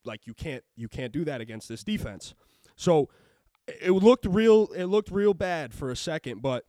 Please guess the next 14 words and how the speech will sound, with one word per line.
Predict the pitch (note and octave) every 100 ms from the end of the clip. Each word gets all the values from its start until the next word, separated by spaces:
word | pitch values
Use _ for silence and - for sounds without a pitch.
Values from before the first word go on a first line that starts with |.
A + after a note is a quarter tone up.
| -
not | D3 C3+
so | - G3
fast | G#3 F#3 D3 D3+ -
because, | C#3 D3+ C3+
you | D#3
know, | A#2+ -
Cincinnati, | - E3 F3+ F#3+ E3 D#3+
they | D3+
just | C#3+ D3
linger, | C3+ D#3+ D#3+ E3+
they | D#3+ C#3
just | C#3+
hang | - B2 C#3+
around. | E3+ D3+ D3+